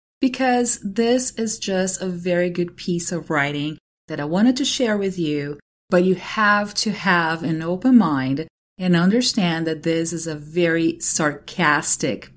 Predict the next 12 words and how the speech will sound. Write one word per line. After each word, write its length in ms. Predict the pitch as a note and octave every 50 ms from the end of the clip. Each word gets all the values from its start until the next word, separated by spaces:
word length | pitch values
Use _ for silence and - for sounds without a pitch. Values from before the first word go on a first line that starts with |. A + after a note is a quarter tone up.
| -
piece. 560 | - - F#3+ F#3 C#3 - - - - - - - - _ _ _ _ _ _ _ _ _ _ -
It's 280 | F3+ F3 E3+ - -
full 300 | - - - F#3 G3 A3+
of 160 | C#4 D4 D4 -
jokes 600 | - C#4 A#3 G#3+ A3+ D4 D4+ - - - - - -
and 220 | G3 F#3+ G3 G#3
should 300 | - - - B3 G#3 -
be 300 | - G3+ G3 G3 G3+ -
seen 440 | - - - - F#3 E3 E3 F3 -
as 160 | - F#3 F#3
something 460 | - - D#3+ D#3+ E3 - F3 E3 E3
funny 840 | E3 - - - - - - C#4 C#4+ D#4+ B3+ F3 D3+ D#3+ F3 G3+